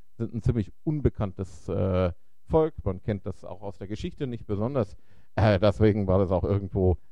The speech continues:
äh, sehr witzig, als dann einer der Journalisten gefragt hat, „Ja, äh, gibt's denn da auch einen historischen Zusammenhang?“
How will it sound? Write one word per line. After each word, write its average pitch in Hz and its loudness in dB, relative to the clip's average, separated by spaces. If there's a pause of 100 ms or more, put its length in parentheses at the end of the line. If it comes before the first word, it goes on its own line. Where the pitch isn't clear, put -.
(160)
äh, 92 -2
sehr 90 2
witzig, - -12
als 95 -4
dann 92 -4
einer 104 -2
der 95 2
Journalisten 92 -2
gefragt 98 -2
hat, - 0 (500)
„Ja, 92 0
äh, 87 -4
gibt's - -6
denn 101 -12
da 98 -10
auch 92 -8
einen 95 -6
historischen 98 -4
Zusammenhang?“ 95 -4